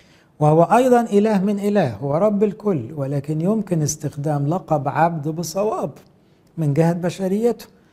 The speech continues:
مع أنه كما قلت قد أخذ شكل العبد، إلا أنه رب بسبب كونه إلهاً.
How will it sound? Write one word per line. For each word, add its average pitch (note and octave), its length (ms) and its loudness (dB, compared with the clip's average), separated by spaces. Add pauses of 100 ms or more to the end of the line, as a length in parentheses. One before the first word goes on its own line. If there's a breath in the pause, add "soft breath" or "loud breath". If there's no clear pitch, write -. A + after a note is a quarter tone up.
(200 soft breath)
مع E3 320 2
أنه E3 260 0
كما D3+ 300 -2
قلت D#3+ 300 -4 (100)
قد B2+ 280 -6
أخذ D3+ 420 0
شكل F#3 440 -6
العبد، F3 460 -4 (380 soft breath)
إلا D3+ 280 0
أنه C#3+ 400 0
رب E3+ 380 0
بسبب F3+ 680 0
كونه D#3+ 420 -2
إلهاً. C#3 460 -2